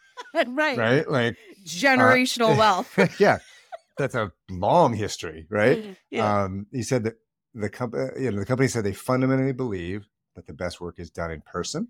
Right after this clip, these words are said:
Speaker 2: They did not cite any evidence. He said the company went overboard in hiring during covid. Whoops. Whose fault is that, right? It's the
Speaker 1: Right.
Speaker 2: person who leads the company.
Speaker 1: Yeah.
Speaker 2: Um, they dismissed people that were on medical leave, not even telling them that in some cases that,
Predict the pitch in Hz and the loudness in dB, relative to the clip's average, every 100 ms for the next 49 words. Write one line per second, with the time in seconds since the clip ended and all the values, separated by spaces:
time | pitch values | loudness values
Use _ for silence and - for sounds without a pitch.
0 | - 82 78 78 - - 78 73 76 92 | -10 -10 -8 -8 -8 -6 -8 -10 -6 -4
1 | 95 90 90 - _ _ _ 104 101 - | -2 -4 -6 -12 _ _ _ -8 -8 -8
2 | - 87 87 82 - 104 107 117 110 113 | -12 -12 -12 -12 -6 -2 0 0 2 0
3 | 107 76 95 95 104 127 98 92 87 - | 0 -2 -4 -2 -2 -4 -6 -10 -12 -10
4 | 95 104 180 - _ _ _ 85 104 165 | -8 -6 -6 -10 _ _ _ -4 -4 -4
5 | - - - 117 - 117 117 110 92 95 | -8 -10 -4 -4 0 0 0 -2 -2 -2
6 | 147 - 101 92 160 151 98 90 87 87 | -2 -6 -10 -4 -4 -4 -6 -8 -10 -12
7 | 82 87 80 - 120 120 123 120 _ _ | -12 -12 -14 -8 -8 -6 -8 -10 _ _
8 | 175 196 190 92 87 85 - - 147 151 | -12 -10 -6 -4 -4 -4 -4 -2 -2 -2
9 | 160 135 139 131 123 104 95 85 82 92 | -4 -4 -4 -4 -4 -4 -4 -6 -6 -6
10 | 120 139 131 127 143 107 95 87 87 - | -4 -4 -2 -4 -6 -6 -8 -8 -10 -12
11 | 90 90 90 87 80 - 98 82 90 80 | -10 -8 -10 -10 -12 -14 -14 -14 -16 -16
12 | 85 82 87 - - 82 80 | -16 -14 -16 -14 -8 -6 -6